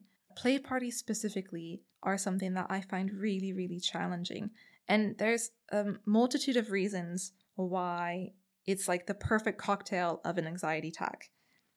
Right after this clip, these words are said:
Oftentimes these places are poorly lit, there's loud music going on,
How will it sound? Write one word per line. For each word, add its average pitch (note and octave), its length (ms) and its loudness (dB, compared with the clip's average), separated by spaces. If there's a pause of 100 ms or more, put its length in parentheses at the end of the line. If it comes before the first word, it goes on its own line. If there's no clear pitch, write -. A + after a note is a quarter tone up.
(120)
Oftentimes A#3+ 560 2
these F#3 320 -2
places F#3 640 -4 (260)
are F3+ 680 2 (180)
poorly A#3 420 2
lit, - 540 0 (520)
there's F3 480 -4 (140)
loud G#3 400 0
music F#3+ 340 0
going F#3 280 -2
on, F3 300 -2